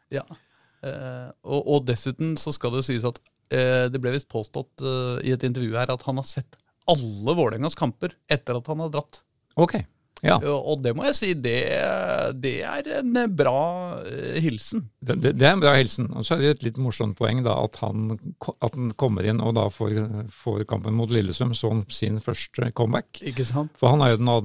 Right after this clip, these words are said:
Speaker 2: den eneste, sammen med Jonathan Tollos Nation,
Speaker 1: Mm.
Speaker 2: som spilte denne berømmelige åpningskampen sist det var fullt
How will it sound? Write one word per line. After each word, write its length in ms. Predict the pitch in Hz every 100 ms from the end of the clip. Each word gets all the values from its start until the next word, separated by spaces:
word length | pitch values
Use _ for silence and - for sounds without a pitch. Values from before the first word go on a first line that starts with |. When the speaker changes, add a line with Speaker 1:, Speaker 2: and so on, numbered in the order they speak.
| 127
Speaker 2:
den 80 | -
eneste, 560 | 123 87 87 - 175
sammen 480 | - - 123 104 107
med 120 | 113
Jonathan 500 | 110 104 104 120 110 - _ _ -
Tollos 320 | 120 104 -
Nation, 320 | 107 98 196 -
Speaker 1:
Mm. 240 | 139 123 -
Speaker 2:
som 160 | - 131
spilte 480 | - 160 104 - 208
denne 140 | 175 139
berømmelige 320 | 135 113 123 107
åpningskampen 640 | 104 - 104 127 123 117 95 _ _ _ -
sist 300 | - - -
det 80 | 147
var 160 | 131
fullt 640 | 131 123 - 123 - -